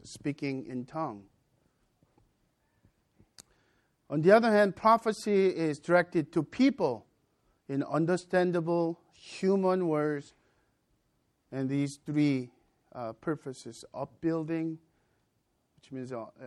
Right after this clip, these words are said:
edification, encouragement, and consolation. So for this reason alone, Paul says, when you gather,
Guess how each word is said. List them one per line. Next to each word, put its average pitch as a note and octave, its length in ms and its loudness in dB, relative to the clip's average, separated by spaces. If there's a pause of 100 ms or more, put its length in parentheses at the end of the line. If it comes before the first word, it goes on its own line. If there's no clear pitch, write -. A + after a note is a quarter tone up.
(140)
edification, D3+ 960 -4 (440)
encouragement, D3 720 -2
and C3 120 -10
consolation. A#2+ 840 -10 (2500)
So G#3+ 140 -10
for C#4+ 240 0
this C4 380 -4
reason D#3 380 0
alone, B2+ 600 -4 (100)
Paul C3 260 -8
says, G2+ 460 -14 (1500)
when C3 200 -2
you D#3+ 160 0
gather, C#3+ 600 0